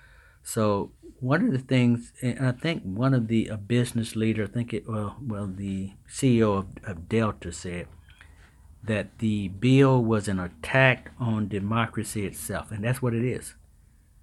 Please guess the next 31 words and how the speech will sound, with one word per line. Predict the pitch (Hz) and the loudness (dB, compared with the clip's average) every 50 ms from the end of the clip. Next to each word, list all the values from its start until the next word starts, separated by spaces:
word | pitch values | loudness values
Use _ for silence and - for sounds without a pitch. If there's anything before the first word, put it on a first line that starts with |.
| _ _ - _ _ _ | _ _ -20 _ _ _
If | 113 113 107 | -4 -2 2
we | 120 131 139 | 4 4 4
sit | 143 143 - - 151 139 - - | 4 2 4 4 6 6 6 4
and | 135 120 110 104 | 2 2 2 4
do | 110 120 113 110 104 - - _ - - _ _ | 4 4 4 2 0 -2 -8 _ -20 -20 _ _
nothing, | - 107 110 113 127 131 131 131 - 110 98 95 - 127 | 0 2 4 6 6 6 4 2 0 -4 -6 -6 -8 -6
we | 120 120 120 120 120 117 | -2 0 2 4 4 2
will | 113 104 110 110 104 98 - 117 | 2 0 -2 -2 -4 -4 -4 -4
allow | 107 104 104 110 113 117 117 117 113 107 | -4 -2 -2 -2 0 0 0 0 -2 -4
this | 98 110 110 107 - - | -6 -8 -8 -8 -8 -10
assault, | 101 98 - - - - 123 120 117 117 110 - - _ _ - _ | -10 -10 -10 -10 -4 -2 2 2 2 2 0 -2 -8 _ _ -18 _
this | - 113 101 - - | -8 -6 -6 -6 -8
attack | 101 92 87 - - - - 131 123 117 - - - - _ _ - - _ _ _ _ _ _ - _ _ _ - - - - - - _ _ | -10 -12 -12 -14 -12 -2 2 4 4 4 2 -2 -8 -18 _ _ -20 -20 _ _ _ _ _ _ -20 _ _ _ -20 -20 -20 -20 -20 -20 _ _
by | - 104 101 | -2 -2 0
the | 98 95 | 0 -2
Republican | 98 90 - - 123 117 117 113 113 113 110 104 - | -2 -4 0 2 2 2 2 2 2 0 0 -2 -2
P-, | - - _ _ - | -6 -14 _ _ -6
Party | - 127 120 110 104 98 | -2 0 0 0 0 -2
of | 92 82 82 | -4 -6 -8
Georgia, | 80 - 117 117 120 120 113 117 117 | -2 0 2 4 4 4 2 0 -2
by | 110 104 98 90 | -2 -2 -4 -4
the | 90 92 | -6 -8
governor | 85 95 117 123 123 117 113 113 110 | -4 0 2 2 4 4 2 2 0
of | 98 101 | -2 -4
Georgia, | - 117 113 110 110 107 104 104 107 107 - _ _ _ _ _ _ _ _ _ | -2 0 0 2 2 0 -2 -4 -8 -10 -12 _ _ _ _ _ _ _ _ _
uh, | - 107 104 101 101 95 95 101 - _ _ _ _ _ _ _ _ _ _ _ _ _ _ - | -4 -2 -2 -2 -2 -4 -6 -8 -12 _ _ _ _ _ _ _ _ _ _ _ _ _ _ -10
just | - - 135 131 131 - | 0 2 2 2 2 0
to | - 113 | -4 -6
stand. | - - 151 160 147 107 139 135 - - - _ _ _ _ - - - - _ _ _ _ - | -4 -2 0 2 2 0 0 -4 -10 -16 -20 _ _ _ _ -20 -20 -20 -20 _ _ _ _ 0
Now, | 131 123 123 120 | 2 2 2 2
no-, | 143 135 135 156 190 180 | 2 2 4 6 4 4